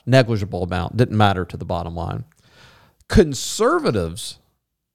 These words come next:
began to be, uh, marginalized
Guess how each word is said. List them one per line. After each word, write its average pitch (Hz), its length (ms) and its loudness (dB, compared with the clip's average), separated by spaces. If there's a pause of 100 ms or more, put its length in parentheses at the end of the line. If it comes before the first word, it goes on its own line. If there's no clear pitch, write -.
(180)
began 143 460 2
to 120 80 -6
be, 123 520 2 (680)
uh, 107 380 0
marginalized 113 1200 -2